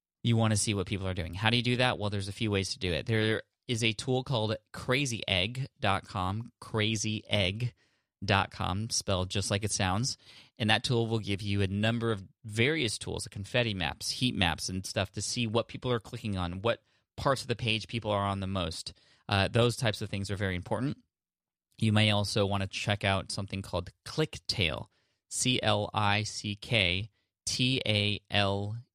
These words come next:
E, tail as in story, because what it does is it helps you understand exactly how your audience is on that page, because it actually records them anonymously. And you actually see the mouse and where it goes, and you see how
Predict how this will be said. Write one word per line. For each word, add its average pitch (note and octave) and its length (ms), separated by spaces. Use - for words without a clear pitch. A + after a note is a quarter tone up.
E, G#2 440
tail G2 460
as G2+ 120
in E2+ 100
story, G#2 420
because G2+ 340
what G2+ 120
it G2+ 80
does C#3 300
is G2 140
it - 100
helps A#2 480
you G#2 300
understand G2 640
exactly G#2 760
how G2+ 140
your F#2 200
audience F2 340
is F2 180
on G#2+ 180
that F#2 180
page, F2+ 300
because B2 640
it B2+ 60
actually F3 260
records E3 440
them F#2+ 280
anonymously. A#2+ 680
And G#2 100
you G#2+ 80
actually A2 260
see A#2 300
the G#2+ 100
mouse G#2 340
and G2 120
where F#2+ 140
it A2+ 100
goes, G2 320
and F#2+ 120
you F#2 60
see F#2+ 240
how F#2 420